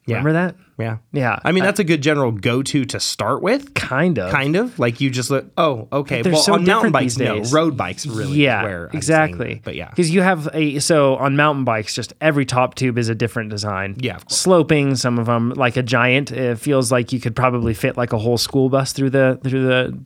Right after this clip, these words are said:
Speaker 2: front triangle.
Speaker 1: Yeah.
Speaker 2: Uh, like, especially on their Anthem. It's
Speaker 1: Yeah.
Speaker 2: crazy. Uh, but then there's a bike like a Yeti that doesn't even have enough room for a bottle cage, right?
Speaker 1: Exactly.
Speaker 2: So it's always gonna be different there. Uh, on the road side of things, you have something like a Giant T C R, for example.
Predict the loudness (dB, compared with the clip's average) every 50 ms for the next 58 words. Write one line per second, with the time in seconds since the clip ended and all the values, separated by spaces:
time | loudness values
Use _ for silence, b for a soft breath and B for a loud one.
0 | -18 -20 -6 -2 -2 -2 0 0 -2 0 0 0 2 2 2 2 2 0 -4 -6
1 | -4 -2 -2 -2 -4 -4 -4 -2 -2 -2 0 -2 0 2 2 2 2 2 0 0
2 | 0 0 0 0 -2 0 0 2 2 0 0 B B B -8 -8 -6 0 0 2
3 | 2 2 -2 -6 -8 B B B B B B B B B 2 2 2 2 2 2
4 | 2 2 4 2 2 2 2 2 2 2 2 2 0 0 0 0 0 2 2 2
5 | 2 2 2 2 2 2 2 2 2 2 2 2 0 -2 -2 0 -2 -2 0 0
6 | -2 -2 0 0 0 0 0 -2 -4 -8 -10 -10 -6 -4 -2 -2 -2 -2 -4 -6
7 | -6 -6 -8 -10 -12 -14 -14 -18 _ -4 0 2 2 2 0 -2 0 4 4 6
8 | 6 4 2 2 -2 -2 -2 -2 -2 -2 -4 -4 -6 -2 0 0 0 0 -2 -4
9 | B B B B B B B B B B -8 -4 -4 -4 -4 -4 -2 0 2 2
10 | 4 4 4 4 4 2 2 2 0 0 0 0 -2 -2 0 2 0 0 0 0
11 | -2 -2 -2 -2 -2 -2 -2 -2 0 0 2 2 0 0 -4 -6 -8 -6 -4 -4
12 | -4 -4 -4 -2 -2 0 0 0 0 -2 -2 -4 -4 -4 -2 -2 0 -2 0 0
13 | 0 0 0 -2